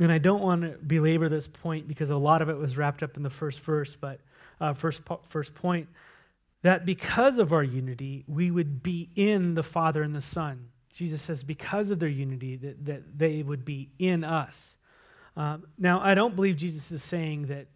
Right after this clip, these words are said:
as a result of them getting along and being in unity, that they are now saved and are in us, that Jesus is not talking about salvation here. Rather, I believe Jesus is saying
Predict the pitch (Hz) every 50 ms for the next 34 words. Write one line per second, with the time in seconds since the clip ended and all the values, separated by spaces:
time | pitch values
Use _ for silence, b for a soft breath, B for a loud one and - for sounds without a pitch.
0 | _ - 170 156 139 156 147 151 151 139 120 170 185 190 185 - 175 143 135 156
1 | 160 156 151 151 156 139 160 156 156 147 143 143 151 151 151 151 143 135 127 151
2 | 147 147 143 139 139 147 151 147 143 131 123 139 127 113 135 143 - - 143 147
3 | 143 143 139 135 139 139 131 131 - - - 160 143 131 123 127 123 139 135 139
4 | 143 143 143 139 156 151 143 139 131 120 - - 151 147 - 131 156 160 143 135
5 | 131 - 143 131 127 143 151 160 - - - - 151 143 - 147 143 139 139 139
6 | 139 139 - - - 160 147 139 131 143 151 156 - - - 147 131 123 - 143
7 | 135 139 151 160 160 151 165 190 170 165 156 147 135 139 160 156 143 143 143 135
8 | - - 180 170 156 139 135